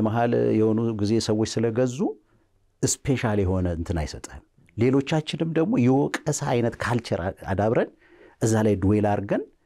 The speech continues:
የወደፊቱን ማጨለም የለብንም። በቃ በዛ ዘመን የነበረ ሆኗል። መዘጋት ያለበት፣ እ፣ በእውነት፣ እ፣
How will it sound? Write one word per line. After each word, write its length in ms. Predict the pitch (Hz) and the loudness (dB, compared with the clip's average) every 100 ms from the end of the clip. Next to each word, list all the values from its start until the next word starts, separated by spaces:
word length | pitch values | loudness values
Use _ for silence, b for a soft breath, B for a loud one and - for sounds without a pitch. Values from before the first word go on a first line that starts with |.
| _ _ _ _ _ | _ _ _ _ _
የወደፊቱን 640 | 104 110 104 101 95 104 160 | 0 2 2 2 0 0 2
ማጨለም 420 | 92 - 78 73 | 0 -2 -6 -8
የለብንም። 420 | 64 - - - - _ _ _ _ _ _ _ _ _ _ _ _ | -10 -14 -18 -20 -20 _ _ _ _ _ _ _ _ _ _ _ _
በቃ 200 | 101 95 - - | -6 -4 -8 -8
በዛ 220 | 82 87 90 | -4 0 0
ዘመን 260 | 90 92 92 | 0 0 2
የነበረ 360 | 98 90 110 | 0 0 -2
ሆኗል። 300 | - - - - _ _ - | -2 -2 -4 -10 _ _ -10
መዘጋት 380 | 80 165 202 202 | -6 -2 0 0
ያለበት፣ 440 | 120 - 135 71 - b b b - | -2 -2 -4 -6 -10 b b b -6
እ፣ 100 | 90 98 104 107 113 113 117 - _ _ - _ _ _ _ _ _ _ | -2 2 2 2 0 -2 -6 -10 _ _ -20 _ _ _ _ _ _ _
በእውነት፣ 500 | 117 101 101 95 92 - - _ - | -6 0 2 2 0 -6 -18 _ -14
እ፣ 160 | 90 | -6